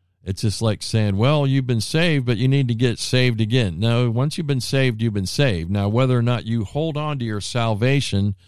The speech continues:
that's up to you. And how closely you wish to be in God's presence. But he that's called you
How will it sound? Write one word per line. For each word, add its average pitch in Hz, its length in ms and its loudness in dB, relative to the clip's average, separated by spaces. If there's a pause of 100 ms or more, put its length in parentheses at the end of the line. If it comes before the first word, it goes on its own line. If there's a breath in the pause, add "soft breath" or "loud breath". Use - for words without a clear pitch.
(140 soft breath)
that's 123 240 -2
up 123 180 0
to - 120 2
you. 117 480 4 (1800)
And 101 160 0
how 123 500 2
closely 143 560 2
you 127 280 4
wish 131 380 2
to 110 140 0
be 120 580 0 (960)
in 110 220 2
God's 117 340 0
presence. 110 880 -2 (2750)
But 90 160 -4
he 131 200 0
that's 131 260 -2
called 156 580 -6
you 78 340 -8